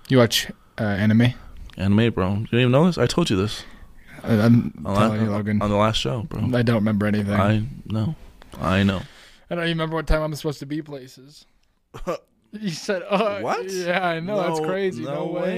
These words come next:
Speaker 2: way.
Speaker 1: No, but I think English, Chinese, Spanish, Russian, and, um,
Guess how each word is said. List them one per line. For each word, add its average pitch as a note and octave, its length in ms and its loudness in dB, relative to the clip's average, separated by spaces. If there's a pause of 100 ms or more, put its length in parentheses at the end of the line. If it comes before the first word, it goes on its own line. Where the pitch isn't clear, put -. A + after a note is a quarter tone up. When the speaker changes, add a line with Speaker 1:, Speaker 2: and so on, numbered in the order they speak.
Speaker 2:
way. G#2 340 -2 (420)
Speaker 1:
No, F3 140 4
but E3 120 6
I E3+ 60 8
think E3 240 2
English, F#3 320 2
Chinese, D#3+ 340 0
Spanish, D3 580 0
Russian, C#3 540 0
and, B2+ 360 -8
um, G2 480 -8